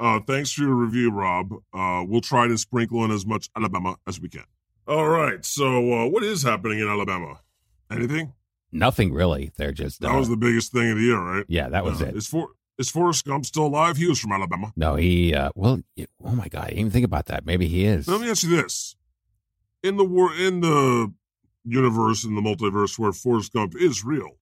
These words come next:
Speaker 1: did he get vaccinated?
Speaker 2: Uh, I
Speaker 1: Is he in QAnon?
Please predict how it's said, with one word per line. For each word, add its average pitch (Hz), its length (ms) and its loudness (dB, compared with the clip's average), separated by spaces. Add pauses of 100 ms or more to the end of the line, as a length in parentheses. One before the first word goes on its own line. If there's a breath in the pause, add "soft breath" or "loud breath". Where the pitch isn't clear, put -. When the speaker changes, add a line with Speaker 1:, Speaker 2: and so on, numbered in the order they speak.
(120)
Speaker 1:
did 135 180 -2
he 190 140 -2
get 180 180 -4
vaccinated? 170 640 -2 (180)
Speaker 2:
Uh, 90 640 2
I 104 120 -2
Speaker 1:
Is 113 120 -4
he 127 160 2
in 120 120 0
QAnon? 123 580 0